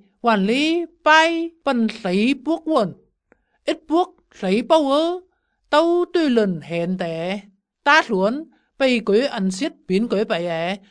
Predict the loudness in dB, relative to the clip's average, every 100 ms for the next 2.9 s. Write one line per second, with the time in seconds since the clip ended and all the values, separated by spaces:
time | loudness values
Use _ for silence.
0 | _ -2 0 0 0 0 -2 -4 -4 -6
1 | -6 -6 -6 -8 _ _ -4 -2 0 0
2 | 0 0 -2 -2 -4 -2 0 0